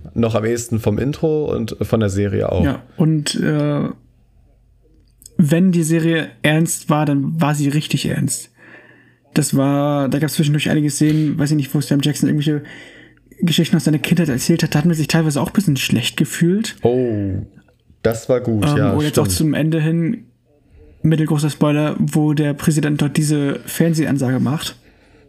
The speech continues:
Speaker 2: Das war ja schon fast radikal, wenn man so will. Also, das fand ich, fand ich ganz gut gelungen.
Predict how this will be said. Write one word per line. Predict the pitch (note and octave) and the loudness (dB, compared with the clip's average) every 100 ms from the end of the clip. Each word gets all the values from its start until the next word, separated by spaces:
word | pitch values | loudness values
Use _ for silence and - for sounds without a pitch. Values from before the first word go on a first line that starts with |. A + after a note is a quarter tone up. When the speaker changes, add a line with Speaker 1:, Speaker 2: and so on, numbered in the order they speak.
| _ _ _ - - - - - - - _ - | _ _ _ -20 -20 -20 -20 -20 -20 -20 _ -2
Speaker 2:
Das | - | 0
war | E3 | 2
ja | E3 | 2
schon | - E3 D#3 A2+ - _ - _ _ - | 2 2 2 -4 -12 _ -20 _ _ -8
fast | - D#3 - | -2 0 0
radikal, | C#3 C#3 - - G#3 F3+ | 0 0 0 2 2 2
wenn | B2 | 0
man | B2 | 0
so | C3+ A#2+ | -2 0
will. | C#3+ D3 | 0 2
Also, | D3 D3+ C3+ - - - - | 0 0 -2 -6 -20 -20 -4
das | F3+ - | -2 0
fand | - A3 | 2 0
ich, | G3 - | -2 -8
fand | - - G3 | -6 -2 0
ich | - - | -2 -4
ganz | F#3 F#3+ | -2 0
gut | - F#3+ | 0 0
gelungen. | E3+ D#3+ C3+ A2+ | 2 2 -2 -8